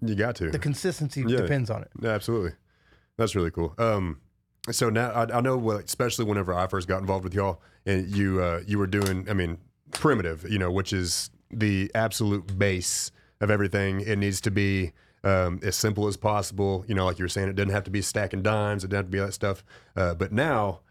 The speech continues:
Speaker 1: you know, that was when y'all first started. But now, since you've started going, you've got stuff that's a little bit more pretty,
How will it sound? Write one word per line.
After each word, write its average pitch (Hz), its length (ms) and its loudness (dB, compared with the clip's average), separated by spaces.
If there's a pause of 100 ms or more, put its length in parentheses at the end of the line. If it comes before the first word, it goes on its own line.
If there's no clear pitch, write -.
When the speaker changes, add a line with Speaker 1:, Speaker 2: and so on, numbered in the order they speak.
(140)
Speaker 1:
you 113 80 4
know, 101 80 4
that 123 160 4
was 104 100 0
when 104 80 0
y'all 98 120 -2
first 98 200 -4
started. 101 320 0
But 87 120 -6
now, 110 200 2
since 107 240 -4
you've 85 140 -8
started 92 320 -2
going, 135 240 2
you've 104 120 -2
got 104 140 0
stuff - 240 -2
that's 95 160 -4
a - 40 -2
little 95 140 0
bit 90 120 -4
more 90 140 -6
pretty, 151 500 2